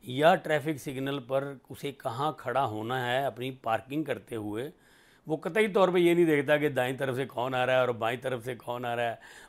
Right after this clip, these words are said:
और उसके जहन में शायद ये होता है कि हेलमेट पहन लिया तो अब सत्तो खून माफ़ है। तो ऐसे रवैयों से अक्सर गाड़ियों वाले बेगुनाह ही किसी बड़े हादसे का शिकार हो जाते हैं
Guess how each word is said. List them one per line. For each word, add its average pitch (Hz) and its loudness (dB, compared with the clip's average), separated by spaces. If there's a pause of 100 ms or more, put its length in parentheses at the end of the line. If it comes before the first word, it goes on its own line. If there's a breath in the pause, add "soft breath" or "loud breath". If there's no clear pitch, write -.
और 151 2
उसके 151 -2
जहन 160 2
में 170 0
शायद 156 0
ये 151 2
होता 135 -2
है 143 0
कि 143 -2
हेलमेट 131 2
पहन 131 -4
लिया 135 0
तो 135 -6
अब 120 -6 (100)
सत्तो 127 -6
खून 123 -6
माफ़ 90 -6
है। 82 -16 (800 loud breath)
तो - -20
ऐसे 196 2 (680)
रवैयों 127 0
से 143 -2 (640)
अक्सर 170 0 (380)
गाड़ियों 135 4
वाले 143 0 (560)
बेगुनाह 160 2
ही 196 2 (260)
किसी 156 -6
बड़े 127 -2
हादसे 113 -6
का 117 -6
शिकार 101 -8
हो 98 -10
जाते 80 -16
हैं 87 -20